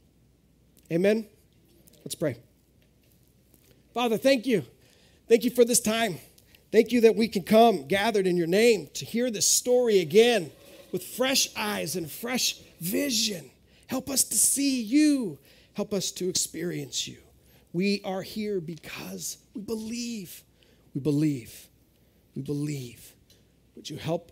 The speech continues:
us in our unbelief? Would you help us where we struggle, where we help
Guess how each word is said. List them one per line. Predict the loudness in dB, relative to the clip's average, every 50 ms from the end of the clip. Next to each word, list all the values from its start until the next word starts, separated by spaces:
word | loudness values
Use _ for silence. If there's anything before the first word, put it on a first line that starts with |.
| _ -12
us | -10 -8 -8 -10 -10 -10
in | -10 -8 -8
our | -8 -10 -10
unbelief? | -10 -8 -8 -6 -8 -8 -10 -12 -12 -14 -16 -20 -20
Would | -18 -16 -14
you | -14 -14
help | -12 -10 -8 -8 -8 -10 _ -14
us | -12 -12 -10 -12 -14 -14
where | -12 -10 -8 -8 -8
we | -8 -8 -8
struggle, | -8 -8 -10 -12 -10 -10 -10 -10 -10 -10 -12 -12
where | -10 -10 -10
we | -8 -8 -10 -10
help | -8 -8 -8 -10 _